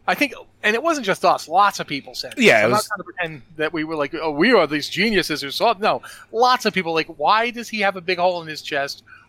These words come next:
Speaker 1: Why is the Arbiter, like, well, does the Arbiter fit in the hole in his chest?" The answer is yes. The story is not, this is the thing I actually really like about Shadowlands. It, we, there's lots we don't know, but it's not cheating.
Speaker 2: Yeah.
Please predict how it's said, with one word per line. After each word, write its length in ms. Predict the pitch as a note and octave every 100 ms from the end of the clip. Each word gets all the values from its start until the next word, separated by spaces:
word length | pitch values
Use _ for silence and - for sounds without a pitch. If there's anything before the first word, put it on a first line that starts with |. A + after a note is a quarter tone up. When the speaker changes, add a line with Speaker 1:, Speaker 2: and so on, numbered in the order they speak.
| -
Speaker 1:
Why 340 | C#3+ F3 G3+
is 240 | G#3 G3 E3+
the 140 | F3+
Arbiter, 560 | F3 F3+ F3 E3 D3+ C#3+
like, 220 | D#3 D#3+ _ _ _ _
well, 200 | F3 E3+ F3+
does 160 | E3+
the 100 | E3
Arbiter 300 | F3+ A3+ G#3+
fit 340 | G3+ - G#3+ A3
in 140 | G3 F#3+
the 80 |
hole 180 | F#3+ G#3
in 60 | E3+
his 120 | D3
chest?" 360 | - C3 B2 - - - -
The 140 | F#3+ A#3
answer 300 | A#3+ C4 A#3
is 120 | F#3
yes. 560 | G#3+ F3 B2+ - - - _ _ _
The 100 | G#3+
story 400 | - D4 F4 D4
is 140 | C4+
not, 280 | A3+ C#4 D4+ - - _ _ A#3+
this 160 | C#4
is 80 | E4+
the 60 | D#4+
thing 120 | D#4
I 80 | B3+
actually 260 | B3+ -
really 180 | G#3 A3+
like 180 | G3 A3
about 200 | F#3 E3+
Shadowlands. 500 | E3 D#3+ D#3 C#3+ - _ _ _ _
It, 160 | - D4 B3+
we, 140 | G#3+
there's 240 | F#3 G#3+ F3+
lots 300 | A#3 D4 -
we 80 |
don't 240 | C4 B3 G#3+
know, 380 | G#3 G3+ D3 - - _ -
but 140 | G3+
it's 220 | F3+ -
not 240 | C4 C4+ -
cheating. 640 | - - B3 A3+ C#3+ G#2 _ _ _ _ -
Speaker 2:
Yeah. 220 | B2 A2+